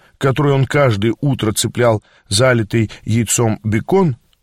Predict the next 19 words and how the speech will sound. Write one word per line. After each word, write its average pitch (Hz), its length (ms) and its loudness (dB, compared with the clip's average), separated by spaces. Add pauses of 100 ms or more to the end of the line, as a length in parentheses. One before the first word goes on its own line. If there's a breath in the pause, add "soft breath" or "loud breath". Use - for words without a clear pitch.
(320)
тоже 156 400 2
имела 143 460 2
четыре 131 380 -2
зубца 113 340 -2
и 110 200 -2
три 151 260 0
промежутка 107 640 -2
между 90 380 -2
ними. 71 500 -4 (460)
Но 87 220 -2
он 90 140 -2
с 87 120 -4
давних 104 400 0
пор 120 200 -2
видел 135 280 0
в 143 60 2
этой 151 220 -2
комбинации 151 580 0
число 160 480 0